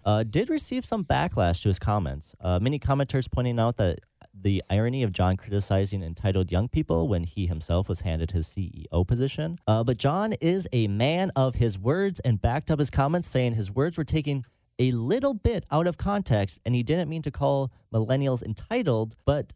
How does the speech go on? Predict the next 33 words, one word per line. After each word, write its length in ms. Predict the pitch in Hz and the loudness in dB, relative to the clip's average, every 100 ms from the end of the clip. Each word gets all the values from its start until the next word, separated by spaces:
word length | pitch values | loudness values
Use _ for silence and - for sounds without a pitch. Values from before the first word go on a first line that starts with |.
| - | -2
that 180 | 113 - | -2 0
he 120 | 131 | 0
believed 420 | 113 107 131 139 | 2 2 0 0
they 120 | 123 | 0
were 100 | 107 | 2
a 100 | 101 | 0
byproduct 760 | 90 92 101 120 - 131 135 123 | 0 0 0 0 0 0 -2 -2
of 160 | - - | -6 -4
the 80 | 95 | -4
world 360 | 92 104 110 | 0 0 0
we 160 | 101 101 | 0 -2
live 280 | 92 117 147 | 0 0 0
in 280 | 170 170 - | -2 -4 -6
and 160 | - 104 | -2 0
have 220 | 101 90 | 0 -2
false 400 | - 117 127 - | -2 0 0 0
expectations 800 | - 117 117 110 - 127 143 139 | -2 -4 -4 -6 -2 0 0 -2
of 160 | - 85 | -4 -4
what 300 | 90 104 - | -2 -2 0
they 100 | 104 | 0
might 240 | 90 95 | 2 0
be 160 | - 92 | 0 0
able 160 | 90 92 | 0 -2
to 140 | - | -8
get. 320 | - 117 76 | -2 0 2
This 160 | 101 87 | 0 0
is 80 | 90 | 0
what 100 | 90 | 0
he 60 | |
said. 400 | 80 82 69 71 _ _ _ - | 0 0 0 -4 _ _ _ -2
"The 80 | |
reality 440 | 107 120 147 151 139 | 0 2 0 0 0
is, 420 | 110 123 117 113 | 2 0 0 -4